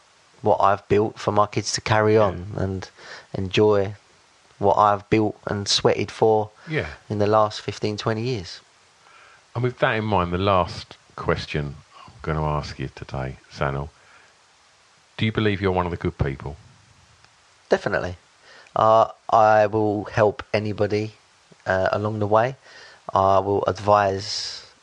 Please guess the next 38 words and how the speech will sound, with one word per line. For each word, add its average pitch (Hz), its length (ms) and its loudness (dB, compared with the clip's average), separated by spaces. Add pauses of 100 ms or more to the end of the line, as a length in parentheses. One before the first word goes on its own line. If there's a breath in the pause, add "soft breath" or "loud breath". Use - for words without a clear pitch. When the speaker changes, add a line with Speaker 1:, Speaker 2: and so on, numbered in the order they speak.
(140)
Speaker 1:
anyone 101 480 2
that - 120 4
I 98 120 2
see 95 180 -4
struggling. 104 680 -2
I 95 100 2
will 95 200 -2
always 92 400 -2
give 95 180 -2
them 98 100 -6
my 95 160 0
advice. 113 460 -4 (560 loud breath)
Uh, 87 240 0 (300)
I'm 87 180 -4
sure 95 360 2
a 98 40 -4
lot 101 160 0
of 92 100 -4
friends 98 540 -4
and 92 160 -6
family 95 380 0
will 95 120 -2
recall 98 400 -2
that - 180 0
I've, 92 200 -8 (520 loud breath)
I've 87 140 -2
helped 101 340 0
them 95 160 -2
in 95 140 -4 (100)
any 104 240 -2
way, 95 420 -2 (220)
I, 92 240 0
shape - 420 -2
or 92 60 2
form 95 440 -2
that - 120 -2
I 92 60 -2
can. 127 320 -2